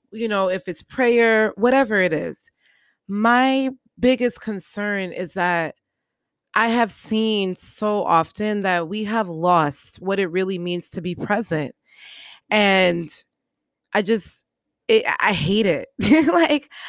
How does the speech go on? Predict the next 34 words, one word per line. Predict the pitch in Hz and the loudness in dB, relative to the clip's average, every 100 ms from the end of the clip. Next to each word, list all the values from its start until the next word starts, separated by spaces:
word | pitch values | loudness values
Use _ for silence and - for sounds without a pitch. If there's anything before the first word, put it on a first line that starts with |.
| - - | -10 0
I | 226 | 0
really, | 214 202 214 240 240 226 | 0 -4 -2 0 -2 -2
really | 220 220 208 | -4 -4 -6
hate | 196 196 | -4 -4
it | 185 | -4
because | 196 - 202 | -6 -8 -6
I | 196 185 | -4 -4
feel | - 220 | -4 -2
like | 208 180 | -2 -2
memories | 185 190 214 208 190 185 175 - _ - - - - - | -2 -2 -2 -4 -2 -2 -4 -12 _ -20 -20 -20 -18 -2
are | 190 180 180 170 175 - _ | 2 4 4 2 -2 -8 _
so | - - 233 226 | -14 -4 0 2
important, | 226 - 196 208 185 175 - | 0 -4 -4 -2 -2 -4 -6
and | 180 180 | -6 -4
I, | 175 170 - | -4 -6 -4
I | 196 | -2
don't | 220 214 | -2 -4
think | 233 220 | -6 -4
we're | 190 | -4
gonna | 196 185 | -4 -6
create | - 202 190 151 | -6 -4 -2 -2
memories | 190 208 196 175 175 - | -2 -2 -2 -2 -6 -2
by | 185 175 165 | 2 2 0
social | - 190 202 | -2 -4 -2
media. | 196 190 165 151 | -2 -2 -2 -2
We're | 160 | -4
not | 185 190 | -4 -4
gonna | 202 180 | -4 -6
create | 214 185 | -2 -2
memories | 170 196 202 185 180 | 0 0 2 0 0
by | - 175 165 156 - - - - | 0 2 2 0 -8 -18 -18 -2
Netflix | 208 226 - 208 | 0 0 -2 -2
shows. | - 180 160 | 0 0 0
Netflix, | 165 220 - 220 185 | 0 -2 -2 -4 -6